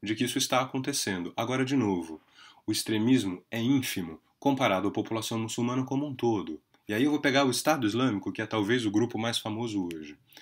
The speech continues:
Um levantamento de dois mil e dezesseis indica que o Estado Islâmico tem no máximo quinze mil integrantes.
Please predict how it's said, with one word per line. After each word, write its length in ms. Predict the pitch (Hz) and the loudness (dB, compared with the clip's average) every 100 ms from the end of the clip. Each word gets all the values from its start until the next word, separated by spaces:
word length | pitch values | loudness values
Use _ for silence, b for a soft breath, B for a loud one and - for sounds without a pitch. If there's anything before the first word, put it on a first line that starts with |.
| B B B - | B B B -4
Um 60 | 107 | 0
levantamento 580 | 107 117 120 131 143 | 2 2 4 4 4
de 120 | 135 127 | 0 0
dois 160 | 120 | 0
mil 140 | 123 117 | 0 2
e 20 | |
dezesseis 420 | 101 95 127 123 | 0 2 2 2
indica 540 | 107 95 120 127 85 - B B B | 0 0 -2 -4 -12 -12 B B B
que 120 | - | -4
o 20 | 101 | -4
Estado 340 | - 120 113 | 0 2 2
Islâmico 420 | 104 120 131 123 | 2 2 2 0
tem 160 | 117 120 | -2 0
no 100 | 120 | 0
máximo 420 | 123 131 - 123 | 0 0 0 -2
quinze 360 | - 151 127 120 | 2 2 4 2
mil 240 | 110 107 | 4 4
integrantes. 800 | 98 101 90 82 - - - - | 2 -2 -4 -6 -8 -8 -8 -12